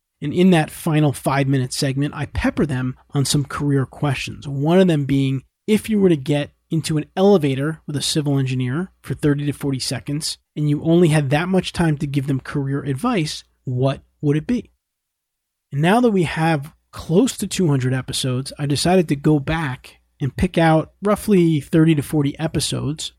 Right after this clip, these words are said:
and author a book. And the book will feature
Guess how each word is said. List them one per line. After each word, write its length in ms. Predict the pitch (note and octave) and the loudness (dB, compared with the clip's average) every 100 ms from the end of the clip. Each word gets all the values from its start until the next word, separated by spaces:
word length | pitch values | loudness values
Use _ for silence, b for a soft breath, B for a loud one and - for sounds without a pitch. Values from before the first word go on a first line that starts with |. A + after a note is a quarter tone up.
| - | -2
and 300 | E3 E3 E3 _ _ | 2 2 0 _ _
author 360 | F#3+ F3+ F#3 D#3+ | 2 2 2 0
a 60 | |
book. 420 | C3 D3 C3+ - - - | 2 0 -2 -8 -14 -4
And 180 | D3 C#3+ | 0 0
the 60 | |
book 460 | C3 F#3+ G3+ - - | 0 2 2 0 -16
will 320 | E3 D3 E3 D3+ | -6 0 0 0
feature 680 | - A#3 - F3 D3 C#3 | 0 -2 0 0 0 -2